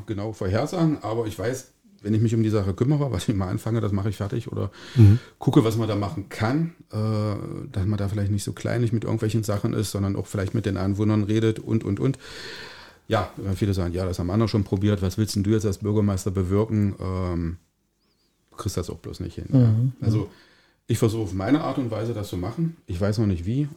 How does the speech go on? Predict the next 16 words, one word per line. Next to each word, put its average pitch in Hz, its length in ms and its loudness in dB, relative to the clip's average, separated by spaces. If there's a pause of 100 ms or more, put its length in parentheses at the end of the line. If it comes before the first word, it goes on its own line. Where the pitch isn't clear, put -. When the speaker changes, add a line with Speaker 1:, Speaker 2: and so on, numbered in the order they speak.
Speaker 1:
aber 104 340 -4
ich - 80 -8
denke 92 180 -6
mal, 92 160 -4
ich 92 80 -8
kann 90 140 -6
ein 92 40 -4
paar 90 140 -6
Sachen. 90 320 -6 (180)
Speaker 2:
Verfügst - 680 10
du 127 60 12
über 120 320 12
ein 95 80 12
Netzwerk? 147 680 8 (140)
Speaker 1:
Ja, 95 140 -10
klar. 95 400 -4